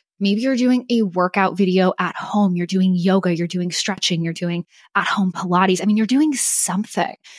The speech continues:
Part of being committed to your fitness routine is also being adaptable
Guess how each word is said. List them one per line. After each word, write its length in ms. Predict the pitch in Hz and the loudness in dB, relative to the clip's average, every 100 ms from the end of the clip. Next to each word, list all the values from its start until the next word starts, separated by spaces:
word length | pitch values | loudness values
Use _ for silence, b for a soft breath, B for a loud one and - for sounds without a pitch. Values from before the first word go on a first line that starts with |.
| B - | B -12
Part 320 | - 226 269 | -4 0 0
of 140 | 294 | 0
being 300 | 254 247 240 | 2 4 2
committed 600 | - - 190 175 170 190 | -2 -2 0 0 2 2
to 140 | - 226 | 2 0
your 80 | 214 | 0
fitness 360 | - 226 214 | 2 2 2
routine 380 | 226 220 233 220 | 0 -2 0 0
is 120 | 214 - | 0 -2
also 300 | 180 196 180 | -2 -2 -2
being 240 | 185 180 | -4 -4
adaptable 840 | 180 165 170 156 - 226 247 254 | -8 -8 -4 -4 -2 0 2 2